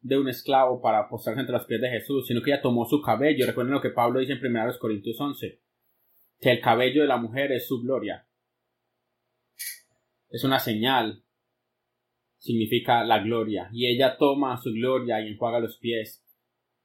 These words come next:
del Señor. En otras palabras, ella le está dando a Él toda su gloria. Es un acto de humillación, pero también es un acto de devoción y de amor sacrificial a Jesús.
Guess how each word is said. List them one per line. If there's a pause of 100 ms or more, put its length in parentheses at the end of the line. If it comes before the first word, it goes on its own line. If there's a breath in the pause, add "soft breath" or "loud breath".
(680)
del
Señor. (680)
En
otras
palabras, (640)
ella
le
está
dando
a
Él
toda
su
gloria. (580)
Es
un
acto
de
humillación,
pero
también
es
un
acto
de
devoción (240)
y
de
amor
sacrificial
a
Jesús.